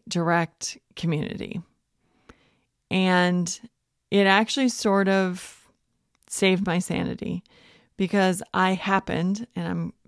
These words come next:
putting that in quotes, it's no coincidence. Um, God directed me, I believe, to the Christian radio station in my town when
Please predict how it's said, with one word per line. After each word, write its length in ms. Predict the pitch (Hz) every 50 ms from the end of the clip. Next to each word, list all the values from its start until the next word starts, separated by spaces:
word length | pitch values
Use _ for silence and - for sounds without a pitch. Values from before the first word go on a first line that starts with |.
| - -
putting 240 | - 175 170 175 170
that 180 | 165 170 170
in 100 | - 202
quotes, 540 | 175 - - - - 190 208 - - - - _ - - - - - - - _ _ _ _ _ _
it's 100 | - -
no 140 | 214 214 208
coincidence. 760 | 196 - 170 - - - - - - - 165 170 - - - - 214 233 _ -
Um, 460 | - 180 180 175 170 170 170 170 190 - _ _ -
God 220 | - 196 190 202
directed 380 | 185 202 180 190 214 220 - 208
me, 320 | 185 170 170 165 165 - - -
I 100 | - 170
believe, 720 | 165 175 170 180 185 202 185 - 180 180 185 214 - - - -
to 380 | - - - 180 185 190 185 175
the 120 | 170 175
Christian 360 | - - 180 175 - 180 170
radio 260 | 170 175 165 170 170
station 380 | 170 165 - 185 180 170 - 170
in 40 | 170
my 140 | 170 175 170
town 480 | - - 175 180 180 190 202 214 226 - _ - - _ _ _ _ _ _ _ _ _ _ _
when 520 | - 175 170 185 190 185 185 180 180 -